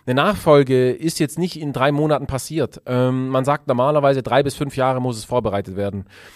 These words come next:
Drei bis fünf Jahre musst du vorher anfangen damit. Nur dann schaffst du's, dass die Firma wirklich sauber vorbereitet ist. Und sonst wird's wieder dies, das Problem geben, dass du die Firma einfach abwickelst, also zumachst, Leute verteilst und den Rest zu Geld machst, aber nicht die Firma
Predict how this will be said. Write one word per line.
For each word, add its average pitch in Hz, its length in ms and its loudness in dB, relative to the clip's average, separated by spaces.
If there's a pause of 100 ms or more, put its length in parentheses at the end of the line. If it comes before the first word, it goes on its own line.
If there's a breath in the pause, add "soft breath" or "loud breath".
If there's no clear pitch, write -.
Drei - 200 4
bis 180 160 0
fünf 185 280 -2
Jahre 147 320 0
musst 147 260 -4
du 143 80 -6
vorher 156 460 -2
anfangen 139 460 -4
damit. 120 320 -2 (260 loud breath)
Nur 151 160 2
dann 143 180 4
schaffst - 360 -4
du's, 131 100 -12
dass 127 160 -2
die - 80 -12
Firma 127 340 0
wirklich 113 260 -8
sauber 151 300 2
vorbereitet 123 560 2
ist. 113 240 -8 (380 loud breath)
Und 120 100 -2
sonst 147 460 0 (480)
wird's 123 320 -6
wieder 131 180 0
dies, 120 320 -6
das - 140 -12
Problem 127 400 -2
geben, 123 180 -4
dass 117 200 -4
du - 60 -18
die 120 80 -6
Firma 127 280 0
einfach 110 180 -6
abwickelst, 123 640 -6 (220 soft breath)
also 107 160 -8
zumachst, 135 540 -2
Leute 120 240 0
verteilst 117 580 -6
und 107 200 -8
den 110 80 -4
Rest 113 220 -6
zu 120 80 -8
Geld 120 240 0
machst, - 360 -4
aber 131 160 0
nicht 151 180 -2
die 156 60 -4
Firma 151 480 2